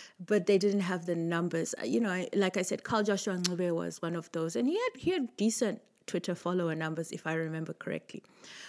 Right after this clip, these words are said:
But then we had this guy called Sir Nige, who <laughs> just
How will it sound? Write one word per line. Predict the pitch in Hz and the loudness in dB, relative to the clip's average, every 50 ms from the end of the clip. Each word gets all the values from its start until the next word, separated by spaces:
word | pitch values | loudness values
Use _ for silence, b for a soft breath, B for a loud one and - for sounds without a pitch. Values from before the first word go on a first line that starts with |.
| B B _ | B B _
But | - 220 214 - | 0 0 4 4
then | 269 269 269 269 247 | 6 8 8 8 8
we | 262 240 | 6 6
had | 220 240 233 208 - | 4 2 0 0 2
this | 180 165 180 - - - _ _ _ _ - - | 0 0 0 0 -4 -8 _ _ _ _ 0 6
guy | 190 202 214 220 220 214 190 170 | 8 8 10 10 10 8 6 4
called | - - - 190 170 147 - | 2 2 2 2 2 2 0
Sir | - - - 175 165 156 | -2 -2 0 0 0 2
Nige, | 175 196 247 285 254 - - - - - - b b b b b b b b b b b b | 4 4 4 4 4 2 -2 -6 -10 -12 -12 b b b b b b b b b b b b
who | - - 277 - - 240 233 220 | 6 8 10 10 12 10 10 8
<laughs> | |
just | 190 196 233 233 220 - - - - | 8 8 8 8 8 8 6 0 -4